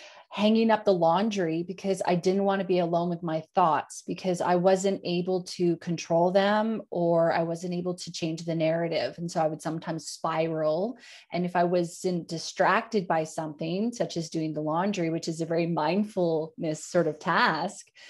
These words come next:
uh, I, I didn't like that. So I guess I'm just kind of wondering, you know, how can people kind of decide that they do want to be with themselves, that it's okay to take the time to,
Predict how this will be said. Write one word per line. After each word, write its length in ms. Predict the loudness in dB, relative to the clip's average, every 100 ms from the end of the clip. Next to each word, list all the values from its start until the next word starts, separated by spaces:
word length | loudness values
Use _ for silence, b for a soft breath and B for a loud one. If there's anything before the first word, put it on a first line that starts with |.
| B B B -4
uh, 400 | 0 0 0 -4 _ _ _
I, 180 | 0 2 2
I 100 | 0
didn't 380 | 0 -2 0
like 320 | 4 4 4 0
that. 400 | -4 -4 -6 -8
So 560 | 2 6 6 4 0 -10 _ 0
I 120 | 2
guess 300 | 4 2 0
I'm 180 | -4 -4
just 200 | -6 -6
kind 180 | -4 -2
of 60 |
wondering, 540 | 0 0 0 -2 -4 -4
you 60 |
know, 340 | -2 -2 -2 -8 _ _ _ _
how 260 | -4 2 2
can 280 | 2 -4 -2
people 360 | -4 -2 -4
kind 300 | -4 -6 -6
of 200 | -6 -8 _ _ _ _ _ _
decide 460 | -8 -4 -2 0 0
that 120 | -2
they 140 | -2 -2
do 200 | 0 2
want 320 | 2 -2 -4
to 500 | -2 -2 0 -4 -8 _ _ _
be 100 | -4
with 140 | -2 -2
themselves, 540 | -6 -4 -2 -2 -2
that 120 | -2
it's 180 | -2 -4
okay 520 | -6 -6 -4 0 2
to 120 | 0 -4
take 240 | -8 -8
the 80 | -10
time 520 | -12 -8 -6 -6 -8
to, 440 | -4 -2 -2 -4